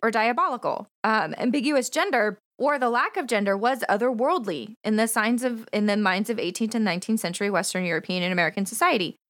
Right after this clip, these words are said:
But that, like, otherworldliness could be monstrous as well as it could be, like, beautiful and divine. And, and the friend's lack of gender conformity, I mean, also,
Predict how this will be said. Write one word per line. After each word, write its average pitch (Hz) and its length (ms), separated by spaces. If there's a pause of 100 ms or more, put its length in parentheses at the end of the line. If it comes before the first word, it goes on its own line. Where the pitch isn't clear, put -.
But 269 180
that, 294 280
like, 247 260
otherworldliness 262 800
could 247 140
be 240 120
monstrous 233 580
as 220 140
well 180 180
as 196 100
it 175 120
could 190 200
be, 175 240
like, 180 360
beautiful 208 500
and 170 240
divine. 196 580
And, 233 380
and 220 480 (420)
the 208 200
friend's 254 340
lack 214 340
of 226 140
gender 180 240
conformity, 220 760 (200)
I 254 60
mean, 254 220 (240)
also, 208 540